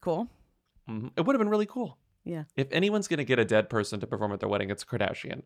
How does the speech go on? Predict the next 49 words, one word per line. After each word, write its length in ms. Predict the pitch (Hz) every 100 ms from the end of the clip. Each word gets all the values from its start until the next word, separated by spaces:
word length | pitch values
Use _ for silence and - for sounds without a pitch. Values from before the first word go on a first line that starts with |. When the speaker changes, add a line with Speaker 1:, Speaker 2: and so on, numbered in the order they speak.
| _
Speaker 2:
I 60 | 127
mean, 120 | 135
via 440 | 107 98 131 131 107
hologram. 600 | 110 101 104 101 95 - _ _ _ -
He 100 | 117
sang 280 | - 117 107
Can't 240 | 120 110
Help 200 | 110 110
Falling 300 | 117 107 107
in 100 | 107
Love. 220 | 110 101 -
Speaker 1:
Oh 80 | -
my 240 | 208 190 185
God. 400 | 180 170 156 107
He 300 | - - 349
sang 480 | 370 - 403 370 330 - -
Elvis, 520 | 240 247 277 285 302 - -
back 300 | 208 220 -
to 80 | 330
Elvis. 800 | - 349 403 330 330 330 - -
Elvis 300 | - 202 233
is 80 | 233
back 160 | 240 240
Speaker 2:
Mm-hmm. 60 |
Speaker 1:
in 60 | 254
the 60 | 254
building. 520 | 311 285 269 262 160 _ - - -
Speaker 2:
Don't 260 | 147 190 196
you 100 | 214
mean 160 | 196
Ingrid 260 | 170 170 165
Michaelson? 500 | 147 135 185 - 214
Isn't 200 | 175 175
that 140 | 165
her 140 | 139 143
song? 340 | 143 185 202 -
<laughs> 340 | 175 - 170 147 143
Um, 280 | 139 123 131
Speaker 1:
<laughs> 440 | - 185 170 - 170
Nice. 460 | 156 165 160 - - - -
Good 200 | - 220
niche 220 | 196 190 -
joke 240 | 190 160
for 100 | - 156
all 80 | 143
the 140 | 131
Ingrid 160 | 156 151
Michaelson 360 | 147 151 135
fans. 380 | 123 117 120 -